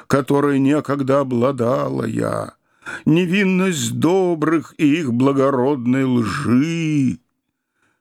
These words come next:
Слишком часто поистине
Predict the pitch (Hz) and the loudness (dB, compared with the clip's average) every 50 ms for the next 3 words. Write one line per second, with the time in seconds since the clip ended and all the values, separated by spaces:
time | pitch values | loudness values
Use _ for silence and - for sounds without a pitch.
0 | _ - - - - - - 180 208 214 240 247 247 233 190 - - - - - | _ -2 -2 0 0 0 0 0 0 2 4 4 4 4 2 0 -4 -6 -6 -4
1 | - 185 202 190 175 143 - - - - 117 131 165 190 190 175 165 165 156 - | -2 -2 0 -2 -2 -2 -2 -4 -2 0 0 0 0 0 -2 -4 -4 -6 -6 -6
2 | - - - - _ - 143 143 123 - 139 139 135 131 127 127 127 117 107 - | -6 -6 -6 -6 _ -2 -2 -2 0 -2 -2 0 2 2 2 2 2 0 -2 -6
3 | - - - 131 117 113 117 117 101 - | -8 -4 0 2 2 2 2 0 -2 -6